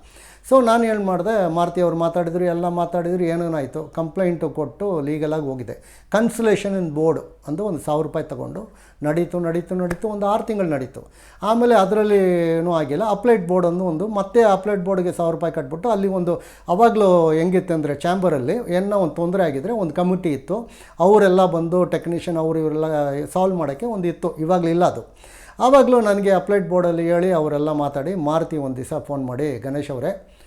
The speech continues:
ಆ ಹುಡುಗಿ ಬಂದು ನಿಮಗೆ ಕಾಸು ಕೊಡೋಕ್ಕೆ ರೆಡಿ ಇದ್ದಾರೆ ಅವರು, ಕಾಂಪನ್ಸೇಷನ್." ನಾನು ಹೇಳಿದೆ, "ಸರ್, ನನಗೆ ಐವತ್ತು ಲಕ್ಷ ಬರಬೇಕಂತೆ." "ಐವತ್ತು ಲಕ್ಷ ಅಲ್ಲ, ಎಲ್ಲ ಲಾಸ್ಟ್ ಒಂದು ಹತ್ತು ಲಕ್ಷಕ್ಕೆ ಫೈನಲೈಸ್ ಆಯಿತು, ಬೇರೆ ದಾರಿನೇ ಇಲ್ಲ." ಸರಿ, ಹೆಂಗಾದ್ರೂ ಬಂದ್ಬಿಡ್ಬೇಕು, ಯಾಕೆಂದರೆ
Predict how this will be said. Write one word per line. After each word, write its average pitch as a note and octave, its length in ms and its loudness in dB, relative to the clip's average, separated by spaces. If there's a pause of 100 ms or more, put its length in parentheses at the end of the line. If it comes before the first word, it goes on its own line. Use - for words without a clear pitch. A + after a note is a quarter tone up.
(260)
ಆ C3+ 60 -6
ಹುಡುಗಿ D3 360 -2
ಬಂದು C3 320 -4
ನಿಮಗೆ A#2 340 -8
ಕಾಸು C#3+ 300 -6
ಕೊಡೋಕ್ಕೆ A#2+ 320 -8
ರೆಡಿ C3 180 -6
ಇದ್ದಾರೆ A#2 240 -6
ಅವರು, G2+ 200 -12 (680)
ಕಾಂಪನ್ಸೇಷನ್." C3 760 -6
ನಾನು D#3+ 180 -2
ಹೇಳಿದೆ, E3 520 -2
"ಸರ್, D#3+ 140 -2
ನನಗೆ C3 280 -6
ಐವತ್ತು D#3 320 -4
ಲಕ್ಷ C#3 140 -10
ಬರಬೇಕಂತೆ." A2+ 920 -12 (180)
"ಐವತ್ತು D3 320 -2
ಲಕ್ಷ - 160 -8
ಅಲ್ಲ, D3 300 -2
ಎಲ್ಲ F3+ 340 -6
ಲಾಸ್ಟ್ D#3 380 -4
ಒಂದು D3 260 -6
ಹತ್ತು D#3+ 240 -4
ಲಕ್ಷಕ್ಕೆ C3+ 640 -6
ಫೈನಲೈಸ್ C3 460 -8
ಆಯಿತು, G#2+ 260 -12
ಬೇರೆ C#3+ 380 -4
ದಾರಿನೇ D3+ 480 -2
ಇಲ್ಲ." C#3+ 360 -8 (380)
ಸರಿ, G3 180 4
ಹೆಂಗಾದ್ರೂ F3 600 0
ಬಂದ್ಬಿಡ್ಬೇಕು, D3 720 -2
ಯಾಕೆಂದರೆ D3 800 -2